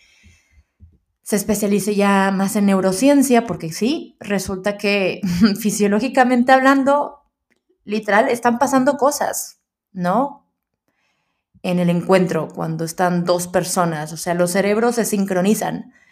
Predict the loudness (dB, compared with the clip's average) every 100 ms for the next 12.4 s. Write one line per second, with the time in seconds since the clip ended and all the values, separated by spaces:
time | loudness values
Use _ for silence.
0 | _ -2 2 4 6 6 4 4 2 2
1 | 4 2 2 0 0 0 0 0 -4 -4
2 | -2 0 0 0 0 0 0 2 0 2
3 | 2 2 0 -2 -4 -2 2 4 4 0
4 | -2 0 0 0 -6 -12 -16 -20 -20 -20
5 | -18 -12 -10 -6 -6 -6 -18 0 4 4
6 | 4 2 2 0 2 0 -2 -16 -14 -4
7 | 0 0 0 -2 -6 -4 -2 -2 -2 -2
8 | 0 -2 -2 -4 -4 -6 -6 -2 0 -2
9 | -2 -4 -4 -2 -2 -4 -8 -20 -20 _
10 | _ -2 2 2 2 2 0 2 2 2
11 | 0 0 0 0 -4 -6 -4 0 0 2
12 | 2 0 -6